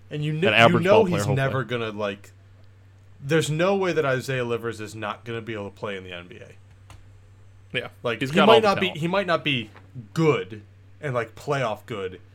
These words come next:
Speaker 1: but there's gonna be a whole bunch of teams who are like, "Yeah, we'll have Isaiah Livers as our twelfth man because why not?"
Speaker 2: Mm-hmm. Yep, he'll find his way through. And he's what? He's on a three-year deal with the team option at the end.
Speaker 1: Yeah.
Speaker 2: Is he making, I think he's making a little bit more
Speaker 1: I
Speaker 2: than
Speaker 1: think,
Speaker 2: the
Speaker 1: I think it's just basically
Speaker 2: minimum
Speaker 1: the
Speaker 2: salary,
Speaker 1: vet
Speaker 2: but could
Speaker 1: min.
Speaker 2: be wrong.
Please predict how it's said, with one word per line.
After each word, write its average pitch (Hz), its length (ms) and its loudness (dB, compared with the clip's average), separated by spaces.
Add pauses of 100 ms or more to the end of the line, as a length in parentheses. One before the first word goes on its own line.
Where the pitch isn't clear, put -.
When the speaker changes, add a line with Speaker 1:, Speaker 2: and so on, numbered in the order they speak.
(760)
Speaker 1:
but 123 260 -2 (400)
there's 151 240 2
gonna 147 200 0
be 139 80 0
a 139 40 0
whole 170 140 2
bunch 170 160 -4
of 143 80 -10
teams 156 220 -4
who 147 60 -4
are - 20 -4
like, 139 140 -6
"Yeah, 220 140 2
we'll 117 160 0
have 117 160 0
Isaiah 104 320 -2
Livers 95 300 -8
as 95 120 -14
our 95 120 -4
twelfth 107 320 -8
man 127 200 -6
because 123 220 -8
why 120 180 -4
not?" 92 200 -12 (1400)
Speaker 2:
Mm-hmm. 98 240 -10 (640)
Yep, 113 220 -6
he'll 156 100 -2
find 165 260 -2
his 117 100 -4
way 107 100 0
through. 98 300 -12
And 120 100 -6
he's 117 120 -4
what? 104 200 -2
He's 123 160 -6
on 123 100 2
a 113 160 4
three-year 120 400 -4
deal 117 180 -2
with 107 80 -4
the 110 60 -12
team 113 220 -6
option 107 260 -2
at 95 40 -10
the 107 80 -4
end. 110 180 0 (180)
Speaker 1:
Yeah. 104 140 -10 (340)
Speaker 2:
Is 113 120 -6
he 120 100 -2
making, 123 560 -4
I 110 40 -2
think 190 120 -6
he's 95 120 -8
making 104 140 -8
a 104 40 -8
little 107 180 -8
bit - 140 -10
more 107 200 -8
Speaker 1:
I 120 40 -6
Speaker 2:
than - 80 -6
Speaker 1:
think, 151 160 -4
Speaker 2:
the 131 60 -6
Speaker 1:
I 135 60 -2
think 143 120 -2
it's 117 120 -10
just 113 200 -14
basically 113 260 -4
Speaker 2:
minimum 107 140 -6
Speaker 1:
the 104 60 -8
Speaker 2:
salary, 101 200 -4
Speaker 1:
vet - 20 -14
Speaker 2:
but 92 120 -10
could 110 100 -10
Speaker 1:
min. 101 100 -8
Speaker 2:
be 104 40 -12
wrong. 104 140 -10